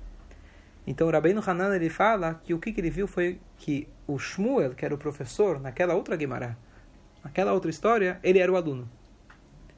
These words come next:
E o aluno que criticou o mestre virou o professor. Essa é a visão dele. Pergunto a vocês, por que isso tudo? Se Shmuel a vida inteira ensinou pra esse aluno, uma única vez que ele falou uma frase,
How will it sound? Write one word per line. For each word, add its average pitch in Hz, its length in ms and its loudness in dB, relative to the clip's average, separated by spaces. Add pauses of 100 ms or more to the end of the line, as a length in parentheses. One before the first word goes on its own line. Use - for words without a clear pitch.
(220)
E 151 100 0
o 160 80 8
aluno 247 560 4
que - 160 -8
criticou 170 480 0
o 208 40 0
mestre 254 420 2
virou 190 180 0
o 180 40 0
professor. 160 400 -8 (1900)
Essa 165 220 0
é - 20 0
a - 20 -2
visão 135 260 -6
dele. 127 180 -14 (800)
Pergunto 180 320 2
a 190 40 0
vocês, 139 400 -2
por 165 180 -2
que 185 100 0
isso - 240 -6
tudo? 127 220 -10 (720)
Se - 160 0
Shmuel 277 400 4
a 196 60 8
vida 294 260 0
inteira 226 480 8
ensinou 190 560 2 (560)
pra 196 160 8
esse 196 180 6
aluno, 151 380 0 (340)
uma 180 140 8
única 240 400 10
vez 214 360 8
que 208 80 4
ele 185 100 8
falou 175 320 6
uma 214 160 4
frase, 180 600 6